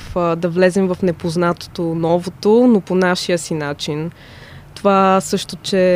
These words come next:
изобщо искаме да колаборираме с различни хора, ни го позволява, нали, да се докоснем и до тяхно виждане и да го слеем с нашето.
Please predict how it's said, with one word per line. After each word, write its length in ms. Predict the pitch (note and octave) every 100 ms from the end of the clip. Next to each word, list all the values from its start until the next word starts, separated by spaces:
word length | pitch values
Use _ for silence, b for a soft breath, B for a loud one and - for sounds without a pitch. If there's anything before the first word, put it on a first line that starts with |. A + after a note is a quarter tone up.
| F3
изобщо 280 | E3+ F#3 F3+
искаме 280 | G3+ G#3+ F#3+
да 100 | F3
колаборираме 640 | - F3 F3 F#3+ F#3+ G3
с 120 | F#3
различни 380 | F#3 E3+ G3 G3+
хора, 400 | F3+ F#3+ F3+ G3
ни 120 | G3+
го 100 | F3+
позволява, 680 | F3 F#3+ F3 E3+ F3 E3+ E3
нали, 280 | D#3+ D#3 D#3
да 100 | D#3+
се 120 | F3
докоснем 640 | E3 E3 F3 E3+ F#3 E3+
и 140 | E3 D#3
до 120 | D#3+
тяхно 440 | - D#3+ E3 F#3
виждане 640 | F#3+ G3+ F#3+ G3+ G#3 G3+ G3
и 40 |
да 100 | E3+
го 100 | E3+
слеем 380 | - F3+ E3+ E3+
с 100 | -
нашето. 580 | D#3+ E3 E3 - D#3+